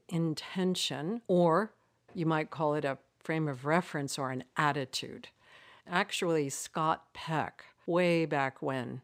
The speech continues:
in The Road Less Taken, had a chapter called Love is Not a Feeling. And what he was trying to establish there was this idea that people expect to feel love when they express it, like,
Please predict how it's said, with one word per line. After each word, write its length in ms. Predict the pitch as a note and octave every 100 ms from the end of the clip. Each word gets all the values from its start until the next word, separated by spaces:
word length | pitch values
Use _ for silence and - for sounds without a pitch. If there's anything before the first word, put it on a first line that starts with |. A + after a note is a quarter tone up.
| - -
in 160 | E3+ E3
The 100 | D3
Road 340 | D#3+ D#3+ D#3
Less 300 | D3+ D3 -
Taken, 560 | - F3+ F3+ C3+ A#2+ C#3+
had 540 | - D3+ E3+ D#3 D#3+ -
a 40 |
chapter 460 | D#3+ G3 A#3 - D3
called 400 | - D#3+ C#3+ D3
Love 440 | D#3 E3+ D#3+ D3 -
is 180 | F3 D3+
Not 220 | C#3+ C3+
a 60 |
Feeling. 480 | B2+ - C#3+ C#3+ D#3 - _ _ _ - - - -
And 340 | - D#3 D3+ D3+
what 200 | F#3+ F#3+
he 320 | - F#3+ E3+
was 720 | D#3+ D#3 D3 D3 D3 - -
trying 420 | - - A#3+ A3 G3+
to 180 | - D#3+
establish 580 | - F3 D#3 D3+ C3+
there 520 | - G#3 A3 D3 C#3 C#3+
was 280 | F3 D#3+ -
this 320 | E3 D3 - -
idea 500 | E3 D3+ E3+ F#3 E3+
that 240 | D3+ D3+ -
people 340 | - F#3 E3+
expect 680 | - D3+ - - F3 F3 -
to 300 | - D3+ C#3+
feel 600 | - - A3 A3+ G#3 D3
love 420 | C3+ B2 C#3 C#3 -
when 320 | B3 D#3+ D3+
they 300 | C#3+ C#3+ -
express 480 | - - - D#3+ -
it, 160 | C#3+ -
like, 240 | C#3+ -